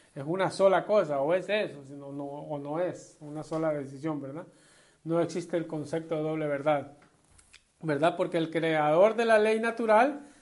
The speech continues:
se ha revelado. El mismo creador que nos, que da la ley natural, también él se revela. Entonces ahí nosotros, Dios es,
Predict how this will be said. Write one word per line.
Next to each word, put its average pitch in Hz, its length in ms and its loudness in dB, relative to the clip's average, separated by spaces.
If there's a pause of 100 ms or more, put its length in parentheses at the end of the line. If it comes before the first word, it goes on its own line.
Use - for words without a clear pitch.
(160)
se 226 180 0
ha 190 100 8
revelado. 180 680 2 (100)
El 170 160 -2
mismo 196 300 -4
creador 226 500 6
que 190 140 0
nos, 165 300 -4 (120)
que 175 160 0
da 165 300 6
la 214 120 8
ley 220 200 4
natural, 220 540 2 (260)
también 185 400 -2
él 285 320 -4 (100)
se 175 300 0
revela. 156 540 2 (180)
Entonces 151 500 -4
ahí 175 280 0
nosotros, 190 460 -6
Dios 185 220 0
es, 196 160 -4